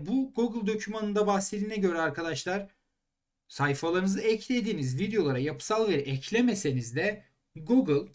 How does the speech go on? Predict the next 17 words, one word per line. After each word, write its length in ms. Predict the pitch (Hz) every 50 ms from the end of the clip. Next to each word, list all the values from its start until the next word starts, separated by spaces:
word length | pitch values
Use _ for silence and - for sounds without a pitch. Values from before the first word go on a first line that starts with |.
| _ _ _ -
onları 600 | - 202 233 240 220 190 147 131 120 135 - -
bu 100 | 214 220
raporlarda 560 | 220 208 214 190 160 135 120 113 - - 107
size 240 | - - 170 180 185
sunabiliyor 520 | 185 - 190 190 196 190 190 190 190 196
ya 220 | 196 180 165 156 139
da 300 | 143 151 175 - - _ _ _ -
serp 380 | - - - 190 202 202 202
üzerinde 500 | 185 139 127 131 120 117 117 135 185 196
çıkartabiliyor. 880 | 190 - - - 156 147 139 - 156 139 147 139 135 123 120 131 135 - _ _ _ _
Tabi 260 | - 170 180 208 196 196
burada 220 | 214 226 190 180
yapısal 600 | 147 135 131 131 - - - - 202 233 240 196
veri 200 | 180 170 196 247
ekleyerek 840 | 196 175 180 190 - - 143 165 190 208 165 131 139 - - - _ _ _ _ _ _ -
o 200 | - 208 247 262
videonun 580 | 254 233 190 185 190 156 135 127 123 131 -